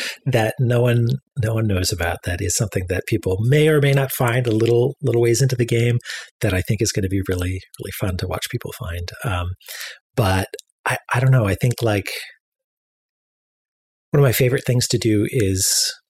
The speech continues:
um, visual effects, you know? Um, I guess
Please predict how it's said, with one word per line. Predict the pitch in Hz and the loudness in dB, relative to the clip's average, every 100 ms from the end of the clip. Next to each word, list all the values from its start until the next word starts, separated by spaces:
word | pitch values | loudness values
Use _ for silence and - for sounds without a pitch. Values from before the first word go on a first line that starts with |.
| _ _ _ _ _ - | _ _ _ _ _ -8
um, | - 87 87 98 - _ | -2 -2 -2 -6 -12 _
visual | - 117 107 | -2 0 0
effects, | 92 101 - - - _ - | -2 -4 -4 -4 -6 _ -8
you | 92 | -6
know? | 101 - _ - - | -6 -10 _ -14 -6
Um, | 87 87 80 85 _ _ _ _ - | -4 -4 -6 -10 _ _ _ _ -6
I | 156 | 0
guess | 160 - | 0 0